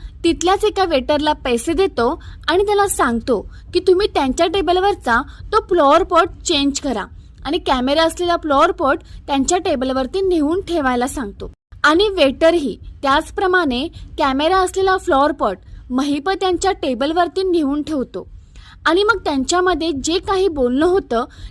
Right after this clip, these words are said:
ते सर्व रेकॉर्डिंग केलं जातं. मग आता अर्जुन हे पुरावे घेऊन मधुभाऊंच्या घरी येतो. अर्जुन मधुभाऊंना बोलतो की "मला माहिती आहे मधुभाऊ,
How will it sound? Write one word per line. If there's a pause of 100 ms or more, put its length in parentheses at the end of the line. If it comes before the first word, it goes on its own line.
(120)
ते
सर्व
रेकॉर्डिंग
केलं
जातं.
मग
आता (120)
अर्जुन (240)
हे (120)
पुरावे
घेऊन
मधुभाऊंच्या
घरी
येतो. (360)
अर्जुन
मधुभाऊंना
बोलतो (240)
की
"मला
माहिती
आहे
मधुभाऊ,